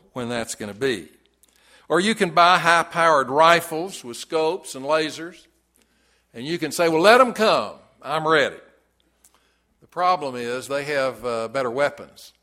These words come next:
than we do. Is this our day of trouble? It could be. It really could be today. I believe we are living in troubling times. There's no doubt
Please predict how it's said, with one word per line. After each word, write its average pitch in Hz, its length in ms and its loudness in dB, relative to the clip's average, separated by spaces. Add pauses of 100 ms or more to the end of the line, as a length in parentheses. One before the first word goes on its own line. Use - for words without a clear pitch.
(500)
than 110 180 -10
we 110 160 -8
do. 90 300 -12 (1200)
Is 139 200 -4
this - 500 4 (200)
our 175 260 4
day 175 380 -2
of 147 180 -14
trouble? 170 440 -4 (840)
It 226 220 0
could 220 260 2
be. 107 300 -8 (960)
It 165 160 -8
really 214 260 4
could 233 260 2
be 156 160 -6
today. 196 600 -2 (1900)
I 175 140 4
believe 202 380 6
we 185 180 4
are 160 140 4
living 196 440 4
in 151 180 -6
troubling 190 560 0
times. 131 520 -2
There's 120 260 -10
no 196 320 6
doubt 123 480 0